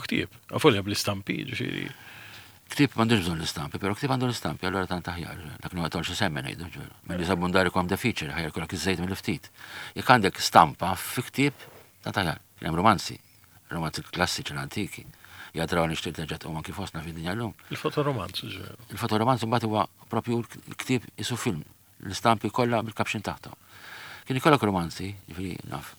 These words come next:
Speaker 2: palissa tiġi f'moħħi ċerti romanzi tal-bidu, edizzjoni ta' ewlenin ta' Dickens,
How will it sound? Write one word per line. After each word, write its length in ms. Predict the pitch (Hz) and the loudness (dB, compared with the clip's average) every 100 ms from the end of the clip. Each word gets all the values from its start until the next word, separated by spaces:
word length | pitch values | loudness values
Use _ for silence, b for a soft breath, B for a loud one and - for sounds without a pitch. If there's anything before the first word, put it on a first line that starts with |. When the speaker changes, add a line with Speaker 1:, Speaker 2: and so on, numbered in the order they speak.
| - | -10
Speaker 2:
palissa 300 | 185 85 80 | -8 -6 -6
tiġi 160 | 85 | -6
f'moħħi 320 | 82 80 - 87 - b b b - | -6 -8 -8 -10 -10 b b b -12
ċerti 240 | 87 - | -8 -4
romanzi 380 | 90 92 - 92 - _ | -4 -4 -4 -6 -8 _
tal-bidu, 400 | 82 90 98 85 - | -2 2 0 0 -8
edizzjoni 280 | 80 85 95 | -10 -6 -4
ta' 120 | 92 | 0
ewlenin 340 | 90 87 80 71 | 0 0 -4 -4
ta' 140 | 82 | -2
Dickens, 460 | 87 - 131 131 - | -2 0 -2 -2 -10